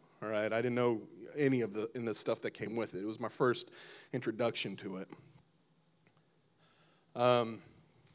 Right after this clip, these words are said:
and I, you know, I discovered a whole new world. And they were all lies, by the way. Every single one of them were lies.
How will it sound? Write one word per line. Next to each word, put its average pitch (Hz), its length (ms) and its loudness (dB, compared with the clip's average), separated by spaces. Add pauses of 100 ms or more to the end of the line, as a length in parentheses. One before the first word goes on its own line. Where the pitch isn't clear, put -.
(640)
and 160 140 6
I, 170 220 4
you 208 120 -2
know, 208 80 6
I 170 120 4
discovered 185 400 4
a 165 80 10
whole 165 160 8
new 165 120 8
world. 147 480 10 (540)
And 175 80 4
they 185 40 12
were 190 100 12
all 233 220 12
lies, 165 340 12
by 123 140 4
the 107 80 2
way. 104 200 2 (380)
Every 170 180 10
single 165 260 8
one 131 160 6
of 123 60 2
them 113 120 -2
were 107 100 0
lies. 104 460 2